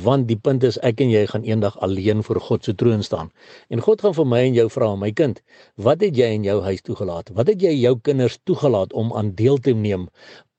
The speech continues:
eh, met die argument dat dit net onskuldige pret is?" Want dit is nie vir God onskuldige pret nie. God sê, "Jy mag jou voor hulle gode nie neerbuig nie en hulle nie dien nie." Nou sê die mense, "Nee, maar ek dien hulle nie. Ek buig my nie neer voor hulle nie."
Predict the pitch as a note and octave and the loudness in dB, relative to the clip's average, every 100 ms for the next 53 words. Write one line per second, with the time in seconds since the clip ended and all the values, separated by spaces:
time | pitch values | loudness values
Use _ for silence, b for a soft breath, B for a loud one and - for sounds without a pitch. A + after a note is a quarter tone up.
0 | _ - C#3 B2+ A#2 A#2 A#2 G2+ b b | _ -6 -2 2 2 4 2 0 b b
1 | b _ _ _ _ - F3+ - F3+ C3+ | b _ _ _ _ -2 0 2 2 4
2 | B2+ A#2+ G#2+ G#2 G#2 G#2+ G#2+ B2 A2 - | 2 4 2 2 2 0 -2 -4 -4 -4
3 | - C3+ G#2+ - F2+ F#2+ F2+ - - - | -2 0 0 -2 -4 -4 -4 -6 -14 -16
4 | - _ _ _ _ G2+ A#2 B2+ C3 - | -20 _ _ _ _ -2 0 2 2 0
5 | D3+ C3 C3 - - A#2+ A2+ F#2+ A2 F#2+ | 0 -2 -2 -2 -2 -2 -4 -6 -8 -8
6 | G2 G2 E2 E2+ D#2+ G#2+ A#2 F#3+ - - | -8 -8 -10 -10 -12 -2 0 0 -2 0
7 | D3 E2 - b b b b - A#2 G#2+ | 0 -2 -10 b b b b -2 2 4
8 | B2+ B2+ B2 - D3+ A2 A2+ - B2+ A2+ | 2 2 0 2 2 4 0 0 0 0
9 | G#2+ G2+ G2+ D3 D#3 D3 C#3+ D3 C3 G#2+ | -2 -2 2 2 4 2 2 0 0 0
10 | G#2 A#2+ G#2+ F#2+ G#2 F2 F2+ G2 C#3+ C#3+ | 0 0 -2 -2 -4 -4 -4 -2 -2 0
11 | B2 D3 D3 - F3+ D#3 A#2+ A2 G#2 A#2 | 0 0 -2 -2 -2 0 0 2 0 -2
12 | - B B - D3+ C#3+ C3 C3+ C3 A#2 | -4 B B -2 2 2 2 0 0 2
13 | G#2+ G2+ G#2+ A2 D3 | 2 0 0 0 -2